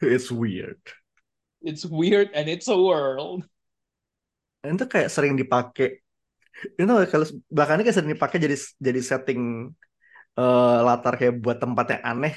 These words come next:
Speaker 1: but Savage Land isn't weird enough. Kayak, you know, you
Speaker 2: Sa-
Speaker 1: wanna put the heroes, like, in someplace strange, throw 'em in the Weird World.
Speaker 2: Okay,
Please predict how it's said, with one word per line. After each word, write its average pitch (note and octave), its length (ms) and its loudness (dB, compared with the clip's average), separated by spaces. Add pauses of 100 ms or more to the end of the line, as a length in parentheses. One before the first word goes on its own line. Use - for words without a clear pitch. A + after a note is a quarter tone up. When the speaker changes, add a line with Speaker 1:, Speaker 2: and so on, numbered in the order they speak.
Speaker 1:
but C#3 160 2
Savage C3 340 0
Land C3+ 220 2
isn't C#3 240 -2
weird C3 240 0
enough. A#2+ 320 -2 (1500)
Kayak, C#3 240 -2
you E3 160 4
know, F#3+ 240 4
you E3+ 100 6
Speaker 2:
Sa- F#3 60 6
Speaker 1:
wanna A3+ 160 4
put G#3 240 2
the E3+ 60 2
heroes, F3+ 340 4
like, F3 160 -2
in D#3+ 400 -4 (640)
someplace E3 560 0
strange, E3 480 -4 (320)
throw C#3+ 200 0
'em C#3+ 120 -2
in C3 80 -4
the C3+ 40 4
Weird B2 320 2
World. G2+ 280 -2 (1300)
Speaker 2:
Okay, E3 160 -4